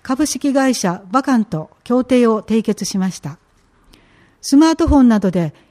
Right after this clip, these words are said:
避難所の場所や混雑状況を確認できるようになり、避難所での三密回避や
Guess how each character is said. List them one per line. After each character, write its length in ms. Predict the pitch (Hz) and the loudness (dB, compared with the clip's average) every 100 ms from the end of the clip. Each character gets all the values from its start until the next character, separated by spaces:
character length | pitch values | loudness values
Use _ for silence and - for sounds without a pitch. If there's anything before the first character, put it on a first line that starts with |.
| _ | _
避 120 | - | 2
難 200 | 277 285 | 6 6
所 140 | 277 294 | 4 4
の 140 | 214 | 2
場 160 | 165 202 | 0 -2
所 160 | 247 | 0
や 240 | 226 220 208 - _ - | 0 0 -4 -12 _ 0
混 200 | 269 294 | 2 4
雑 240 | 311 285 | 2 0
状 180 | 277 294 | 0 0
況 360 | - 208 170 151 | 0 0 0 -2
を 40 | |
確 260 | 170 180 277 | -4 2 6
認 160 | 285 | 6
で 120 | 277 | 4
き 100 | 285 | 0
る 80 | 262 | 0
よ 140 | 220 185 | 2 2
う 40 | |
に 120 | 165 | 2
な 140 | 175 170 | 0 -2
り、 160 | 147 _ _ _ _ _ _ _ - | -6 _ _ _ _ _ _ _ 2
避 120 | 240 | 6
難 260 | 262 254 | 6 6
所 120 | 247 233 | 4 2
で 140 | 208 | 0
の 280 | 165 160 - | 0 -4 -12
三 320 | - 226 262 | -6 0 4
密 220 | 269 262 262 | 4 2 -2
回 220 | 240 220 | -2 -2
避 160 | 185 | -2
や 180 | 175 156 | -4 -4